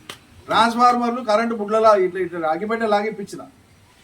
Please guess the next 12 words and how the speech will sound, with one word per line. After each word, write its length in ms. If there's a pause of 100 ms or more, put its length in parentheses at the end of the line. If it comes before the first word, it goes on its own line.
(800)
వెనుకటికి 500 (160)
మా 60 (160)
చిన్నతనంలో 540 (200)
నేను 180 (1120)
చదువుకునే 360 (100)
రోజులలో, 380
అప్పటికి 280
ఇంకా 120 (120)
ఒకవేళ 340
చదువు 240
చదువుతున్న 360
అప్పుడప్పుడు 360